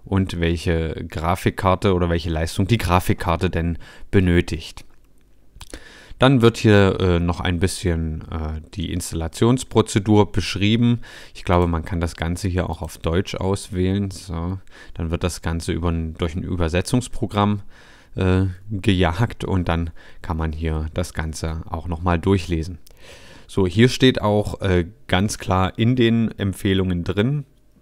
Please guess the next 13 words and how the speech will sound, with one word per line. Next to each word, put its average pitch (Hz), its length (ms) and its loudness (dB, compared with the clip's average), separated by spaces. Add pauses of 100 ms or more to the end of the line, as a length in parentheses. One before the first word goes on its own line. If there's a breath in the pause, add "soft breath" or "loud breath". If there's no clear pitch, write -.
(500)
dass 98 200 -2
das 90 220 0
Booten 139 640 0 (140)
von 95 280 -2
Garut 92 420 2
Linux, 101 600 2 (560)
äh, 87 360 2
nicht - 600 0
als 92 640 -2
Dual-Boot 101 840 0
zu - 140 0
empfehlen 120 560 4
ist, 160 400 -2